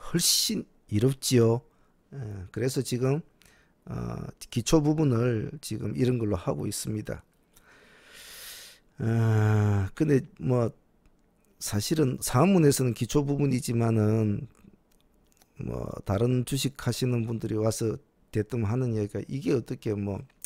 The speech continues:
초보자들이 할 수 있는 게 있나? 이거는 거의 뭐, 어, 고수들이, 예, 나, 나 즐겨 쓰는 방법이지 초보들 하기는 힘들다"라고 이런, 어, 말을 한번 하시는 분들이 있더라고요.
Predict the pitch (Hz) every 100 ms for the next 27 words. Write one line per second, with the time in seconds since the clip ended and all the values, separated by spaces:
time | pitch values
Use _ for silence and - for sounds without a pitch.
0 | - - 151 123 110 101 101 95 110 95
1 | 110 113 95 98 107 107 107 92 101 98
2 | 95 _ _ - - - - - 123 127
3 | 117 104 139 123 110 104 110 165 _ _
4 | - 143 107 - 180 180 139 110 107 101
5 | - - 110 107 104 - - 101 90 123
6 | 120 - 104 104 110 123 113 120 - 98
7 | - 160 160 - 104 135 101 98 - -
8 | - 160 160 165 131 104 120 - 160 160
9 | 147 _ - - - 101 101 107 117 110
10 | 113 107 123 135 120 127 120 113 104 -
11 | 139 113 107 101 104